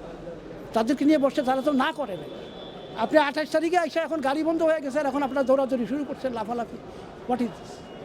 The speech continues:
এটা তো ঠিক করেন না। আপনারা নিয়োগ বিধি সংশোধন করতে পারেন না আজকে সাত বছর। এই জন্য নিয়োগ বন্ধ, মা-, মানুষের প্রমোশন বন্ধ, প্রত্যেকটা লোকের মনে কষ্ট, প্রত্যেকটা স্টাফের মনে কষ্ট। ইউডি আজকে দশ বছর, ইউডি এতদিন সেই হেড এসএনইউ জেপিও হয়ে যেত,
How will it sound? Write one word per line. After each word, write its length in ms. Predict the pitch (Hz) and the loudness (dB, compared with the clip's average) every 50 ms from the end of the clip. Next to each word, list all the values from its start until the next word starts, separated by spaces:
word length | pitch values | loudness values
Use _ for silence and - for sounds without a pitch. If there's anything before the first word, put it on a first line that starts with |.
| - - - | -12 -12 -10
এটা 140 | 202 277 269 | -8 -8 -6
তো 80 | - 285 - | -6 -6 -6
ঠিক 120 | 285 - - | -8 -6 -4
করেন 180 | 226 208 185 | -4 -4 -4
না। 340 | 170 147 - - - - - - - - - - | -6 -10 -10 -12 -14 -14 -14 -14 -14 -8 -6 0
আপনারা 240 | - 269 285 311 | 4 4 6 6
নিয়োগ 240 | 311 277 302 302 302 | 6 6 4 4 2
বিধি 260 | 233 247 294 254 320 | 2 2 2 4 2
সংশোধন 440 | 254 - 302 294 - 302 277 311 311 | 2 2 2 2 2 2 2 2 2
করতে 220 | 277 294 - - 277 | 2 2 2 2 2
পারেন 220 | 285 277 277 277 | 2 2 2 2
না 180 | 269 262 254 202 - - - - - - | 2 0 -2 -4 -6 -12 -12 -10 -4 -4
আজকে 220 | 247 226 - 269 | -2 0 2 0
সাত 200 | - - 254 277 214 214 | 2 2 0 -2 -2 -4
বছর। 200 | 202 - - 156 - - - - - - - - - - - - - 247 | -6 -6 -8 -12 -14 -14 -16 -18 -18 -18 -18 -18 -18 -18 -16 -6 0 4
এই 220 | 254 269 277 269 277 | 6 8 8 8 8
জন্য 240 | 233 311 302 294 302 | 6 6 6 6 8
নিয়োগ 260 | 262 285 311 302 247 | 8 6 6 6 4
বন্ধ, 220 | 285 285 285 254 | 4 4 4 4
মা-, 240 | 294 285 254 285 277 | 4 4 2 0 2
মানুষের 340 | 240 269 285 277 - 311 277 | 2 2 2 2 0 0 2
প্রমোশন 420 | - 285 294 285 262 269 294 277 | 4 4 4 4 4 2 2 2
বন্ধ, 180 | 277 277 262 277 233 | 4 4 4 4 4
প্রত্যেকটা 420 | - 285 - - 320 320 - 339 320 | 4 2 2 2 0 2 4 4 4
লোকের 200 | 311 269 294 285 | 4 2 2 2
মনে 200 | 269 277 269 269 254 | 4 4 2 2 0
কষ্ট, 240 | 202 - - - 131 - - - - - - - - - | -2 -4 -8 -12 -14 -14 -14 -14 -14 -14 -14 -14 -4 0
প্রত্যেকটা 440 | - 262 262 - 311 285 - 302 302 | 0 0 2 0 -2 0 2 2 2
স্টাফের 360 | - - - 294 311 294 311 | 2 2 2 2 2 2 2
মনে 200 | 302 294 294 294 269 | 2 2 2 4 2
কষ্ট। 160 | 277 262 - | 2 2 2
ইউডি 340 | 294 277 262 285 294 247 285 | 4 4 6 6 6 6 4
আজকে 220 | 277 254 - 285 254 | 4 4 4 2 4
দশ 160 | 254 269 247 | 4 2 2
বছর, 280 | 233 247 - 269 262 | 0 0 2 2 2
ইউডি 280 | 240 254 254 233 247 254 | 2 0 0 0 0 2
এতদিন 380 | 233 220 226 247 208 247 240 220 - | 2 2 0 -2 -4 -4 -4 -4 -2
সেই 120 | 254 254 - - - - - - | -2 -4 -4 -6 -10 -6 4 6
হেড 140 | 240 262 262 | 6 8 8
এসএনইউ 380 | 254 - - 262 254 254 254 | 6 4 4 4 4 4 4
জেপিও 340 | 214 233 247 - 247 240 208 | 4 2 2 2 2 2 2
হয়ে 160 | 185 220 220 | 2 0 -2
যেত, 200 | 180 175 160 - | -4 -6 -10 -14